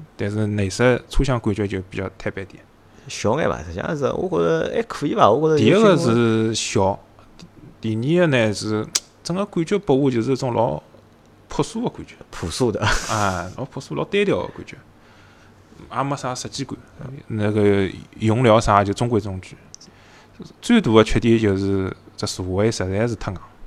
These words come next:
Speaker 2: 太硬了，对伐？
Speaker 1: 啊，因为我看了两部，一部是普通版本啊，一部是G S版。G S版勿是一只赛车座椅嘛，
Speaker 2: 啊。
Speaker 1: 腔调是老好，
Speaker 2: 啊。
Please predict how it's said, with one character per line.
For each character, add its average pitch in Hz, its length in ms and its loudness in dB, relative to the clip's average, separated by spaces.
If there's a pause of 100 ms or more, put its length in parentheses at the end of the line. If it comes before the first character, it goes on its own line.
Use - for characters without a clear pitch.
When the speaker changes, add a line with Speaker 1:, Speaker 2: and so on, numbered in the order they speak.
Speaker 2:
太 - 120 -4
硬 101 60 -2
了， 80 240 -4
对 104 100 0
伐？ 98 100 -4
Speaker 1:
啊， 95 260 -4
因 131 100 -2
为 127 80 4
我 123 160 4
看 127 200 -2
了 110 60 0
两 90 200 -2
部， 95 160 -6 (600)
一 127 100 0
部 135 200 2
是 110 200 2
普 - 160 -4
通 131 120 -2
版 120 160 -2
本 92 120 -12
啊， - 120 -14 (440)
一 117 80 4
部 120 200 0
是 107 200 2
G 104 220 -2
S - 200 -2
版。 101 160 -12 (220)
G 120 180 0
S 139 200 -2
版 110 220 0
勿 98 120 0
是 101 160 -4
一 - 20 -4
只 98 280 -6
赛 - 140 -2
车 131 140 -2
座 107 160 -4
椅 95 100 -10
嘛， 90 160 -12
Speaker 2:
啊。 82 220 -6 (920)
Speaker 1:
腔 - 160 2
调 131 140 6
是 104 80 2
老 92 100 4
好， - 180 -4
Speaker 2:
啊。 - 200 -12